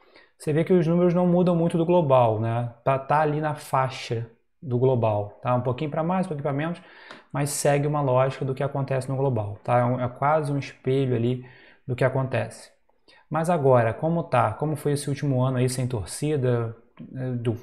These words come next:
futebol diferente, o que que, como ficou?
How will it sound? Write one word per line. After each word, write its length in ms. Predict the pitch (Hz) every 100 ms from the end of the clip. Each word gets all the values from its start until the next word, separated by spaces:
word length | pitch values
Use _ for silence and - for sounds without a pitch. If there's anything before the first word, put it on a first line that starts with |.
| -
futebol 380 | - - 123 135
diferente, 680 | 131 - 117 120 143 127 -
o 40 |
que 100 | 143
que, 80 | 147
como 280 | 147 151 160
ficou? 460 | 147 - 110 101